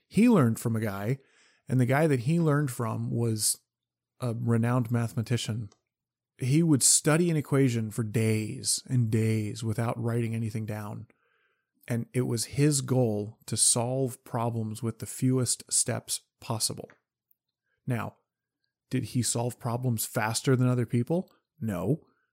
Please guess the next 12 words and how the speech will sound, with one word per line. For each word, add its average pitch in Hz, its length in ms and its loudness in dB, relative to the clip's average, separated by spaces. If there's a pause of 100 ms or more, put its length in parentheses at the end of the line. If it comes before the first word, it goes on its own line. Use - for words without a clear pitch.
(100)
because 113 260 0
other 117 140 2
people 123 260 -2
would 120 140 2
solve 113 240 -2
them 113 160 0
while 104 120 -4
he 107 100 -6
was 110 140 -2
thinking 139 280 0
about 90 240 -6
it. - 120 -14